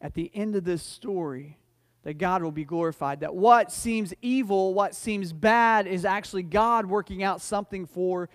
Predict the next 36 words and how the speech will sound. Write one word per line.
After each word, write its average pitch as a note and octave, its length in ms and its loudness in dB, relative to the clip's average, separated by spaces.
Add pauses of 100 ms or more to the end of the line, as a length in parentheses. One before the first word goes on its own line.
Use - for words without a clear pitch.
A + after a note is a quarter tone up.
(200)
the E3 100 -4
good. D#3 320 -4
Does C#3+ 140 -6
everybody G3 280 -2
hear D#3 200 -4
that C#3 160 -8
this - 180 -18
morning? D3 400 -18 (400)
That's D4 140 -8
the C#4+ 120 -2
message B3 480 0
of, F3 140 -2 (180)
of F#3+ 120 -4
Joseph. F3+ 580 0 (1300)
That's A3+ 160 -8
the D4+ 80 -4
message C#4 360 0
of G#3 100 -4
Joseph. G3+ 520 0 (2000)
And A3 80 -4
because C4+ 360 8
of B3 120 2
all A#3 220 8
this, A#3+ 320 4
this, A#3+ 360 -4
what B3 180 4
was C4 140 0
the A#3+ 100 0
goodness B3 360 2
that B3+ 180 2
came B3+ 180 4
from C4+ 160 -2
it? C#4 140 -4
Well, B3 220 2
for A#3+ 200 0
one, B3+ 420 4